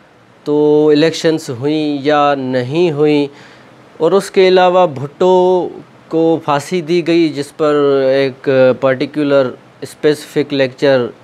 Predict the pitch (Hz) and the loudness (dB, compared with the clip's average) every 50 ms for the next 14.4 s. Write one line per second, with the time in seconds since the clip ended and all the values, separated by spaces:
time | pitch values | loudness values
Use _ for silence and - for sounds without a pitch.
0 | - - - 123 120 117 120 117 113 123 123 131 143 143 143 139 143 131 127 - | -20 -12 -6 -4 -2 0 0 -2 -2 -2 -2 0 0 2 2 0 0 -2 -4 -8
1 | - 127 120 120 117 113 113 117 127 127 131 147 147 143 139 131 120 120 120 - | -6 -6 -4 -4 -4 -4 -4 -6 -6 -6 -6 -6 -4 -4 -4 -4 -2 -4 -4 -4
2 | 127 127 127 113 117 113 117 - 143 147 147 143 139 131 135 131 127 - 127 120 | -4 -6 -6 -4 -4 -6 -4 -2 0 2 2 2 2 0 -2 -4 -4 -6 -14 -14
3 | - 120 117 117 117 117 113 113 113 - 113 - - 117 120 127 131 143 143 139 | -12 -10 -8 -6 -4 -4 -4 -6 -6 -10 -14 -12 -8 -6 -6 -6 -6 -4 -2 0
4 | 135 139 131 139 147 147 139 127 131 131 131 - - - - - - - - - | 0 0 0 2 2 2 2 2 0 0 -2 -4 -8 -20 -20 -20 -20 -20 -20 -20
5 | - _ - - 113 101 101 110 123 117 - 143 139 131 - 131 120 - - 131 | -20 _ -12 -12 -12 -10 -8 -10 -10 -6 -4 -4 -2 -2 -2 -4 -6 -4 -4 -4
6 | 123 - - - 127 120 123 117 - - 120 104 - - - - - - - - | -4 -4 -8 -4 -2 -2 -2 -2 -4 -6 -6 -6 -6 -12 -20 -20 -20 -20 -20 -20
7 | - - - - - - - - - - - - - - - - - - - - | -20 -20 -20 -20 -20 -20 -20 -20 -20 -20 -20 -20 -20 -20 -20 -20 -20 -10 -2 2
8 | 190 202 202 202 208 190 147 175 185 175 - - 208 196 196 196 185 - - - | 4 4 6 4 4 4 2 2 0 0 0 0 2 2 2 0 -2 -4 -8 -14
9 | - - - - - 113 127 156 160 156 156 156 160 160 160 160 160 156 160 160 | -20 -20 -20 -20 -20 -14 -6 -2 0 0 2 2 2 2 2 4 4 4 2 2
10 | 156 117 95 - _ _ - 170 143 120 127 143 151 - 202 202 175 175 190 202 | 0 -2 -8 -18 _ _ -18 -16 -12 -6 -2 0 2 2 2 2 2 0 -2 -2
11 | 190 196 - - 196 196 - - - - 180 180 185 180 180 - - 180 180 180 | -2 -4 -8 -6 -6 -6 -6 -8 -8 -6 -4 -4 -4 -6 -8 -6 -6 -4 -2 -2
12 | 180 180 180 180 160 - - - - - - - - - - - - - 170 - | -2 -2 -2 -2 -4 -6 -10 -18 -20 -20 -20 -20 -20 -20 -20 -20 -8 -6 -6 -6
13 | - - 190 202 196 190 196 190 190 190 190 - 160 143 156 151 147 143 135 123 | -4 0 2 4 4 4 2 2 0 -2 -2 -4 -6 -4 -2 0 0 0 0 0
14 | 113 - - 131 110 90 87 110 | -2 -6 -8 -6 -6 -6 -8 -12